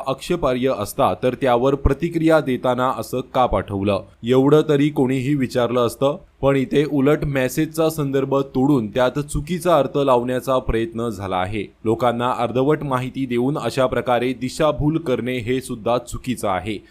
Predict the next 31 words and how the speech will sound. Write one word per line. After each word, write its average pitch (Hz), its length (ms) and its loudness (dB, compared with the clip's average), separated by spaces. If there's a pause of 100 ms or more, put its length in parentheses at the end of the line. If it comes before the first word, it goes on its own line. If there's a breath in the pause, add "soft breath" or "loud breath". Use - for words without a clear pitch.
(260 soft breath)
फ्लर्टिंगसाठी 143 760 2
नंबर 123 380 0
मागितला 113 440 -2
का? 98 260 0 (320 soft breath)
माझ्या 131 280 4
फोनमध्ये 151 520 0
प्राची 143 360 0
पिसाट 135 400 -4
या 127 180 -2
नावाने 113 480 0
आधीच 113 460 -2
नंबर 113 380 -2
सेव्ह 104 440 -2
आहे. 92 240 -2 (280 loud breath)
मला 120 300 4
त्यासाठी 127 600 0
Facebookवर 151 600 2
नंबर 139 400 0
मागायची 117 560 0
गरज 101 420 -2
नव्हती. 98 500 -4 (200)
ज्या 123 240 4
दिवशी 123 360 0
पोस्ट 127 380 0
आली 127 260 2
त्या 127 200 2
दिवशी 120 360 -4
शहानिशा 143 720 -2
करण्यासाठी 120 720 -2
प्राचीला 120 560 -2
कॉल 113 340 0